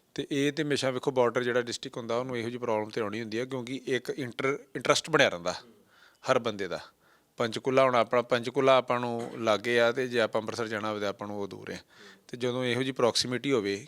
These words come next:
ਕਿਸੇ ਸ਼ਹਿਰ ਦੀ, ਤੇ ਉਹਦੇ ਵਿੱਚ ਇੰਟਰ ਇੰਟਰਸਟ ਕਰਕੇ ਇੰਟਰ ਰਾਈਵਲਰੀਜ਼ ਵੀ ਬਣ ਜਾਂਦੀਆਂ ਨੇ। But ਇਹ ਆ ਕਿ ਪੁਲਿਸ ਨੂੰ ਹੋਰ ਥੋੜ੍ਹਾ ਜ਼ਿਆਦਾ ਮਿਹਨਤ ਕਰਨੀ ਪੈਂਦੀ ਆ, ਕਿਉਂਕਿ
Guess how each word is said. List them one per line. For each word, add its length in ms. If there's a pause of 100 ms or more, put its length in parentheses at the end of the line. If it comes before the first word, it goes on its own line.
ਕਿਸੇ 300
ਸ਼ਹਿਰ 280
ਦੀ, 240 (320)
ਤੇ 80
ਉਹਦੇ 160
ਵਿੱਚ 220
ਇੰਟਰ 280
ਇੰਟਰਸਟ 380
ਕਰਕੇ 280
ਇੰਟਰ 200
ਰਾਈਵਲਰੀਜ਼ 460
ਵੀ 40
ਬਣ 120
ਜਾਂਦੀਆਂ 380
ਨੇ। 120 (540)
But 140
ਇਹ 200
ਆ 60
ਕਿ 400
ਪੁਲਿਸ 460
ਨੂੰ 200
ਹੋਰ 200
ਥੋੜ੍ਹਾ 440 (280)
ਜ਼ਿਆਦਾ 220
ਮਿਹਨਤ 240
ਕਰਨੀ 220
ਪੈਂਦੀ 280
ਆ, 80
ਕਿਉਂਕਿ 340